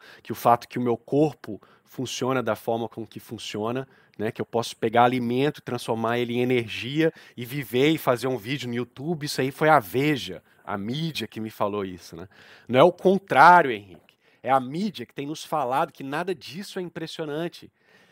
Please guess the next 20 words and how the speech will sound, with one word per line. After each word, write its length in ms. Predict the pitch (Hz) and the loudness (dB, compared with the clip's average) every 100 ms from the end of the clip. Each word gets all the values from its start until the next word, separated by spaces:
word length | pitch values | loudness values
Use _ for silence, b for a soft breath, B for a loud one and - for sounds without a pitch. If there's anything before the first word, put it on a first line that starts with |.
| b b | b b
A 100 | 110 | -8
mídia 640 | 117 160 208 185 113 90 - _ | -4 -2 0 -2 -6 -14 -16 _
tem 100 | 127 | -8
nos 140 | 143 - | -8 -4
falado 540 | 123 120 151 147 110 | -2 0 0 0 -4
que 100 | 139 | -16
isso 160 | - 131 | -8 -4
aí 200 | 143 175 | 0 2
é 40 | |
o 80 | 160 | 2
produto 420 | 147 131 147 - | 0 -4 -6 -6
do 80 | 160 | -4
acaso, 640 | 170 - 151 180 156 110 | -4 2 4 4 2 -2
Henrique. 280 | 98 87 78 | -10 -14 -20
O 360 | _ _ _ | _ _ _
que 80 | - | -14
você 280 | 127 147 160 | -12 -10 -10
tá 100 | 160 | -10
fazendo 320 | 160 139 147 | -10 -8 -6
agora? 580 | 127 127 151 143 85 | -6 -4 -2 -2 -4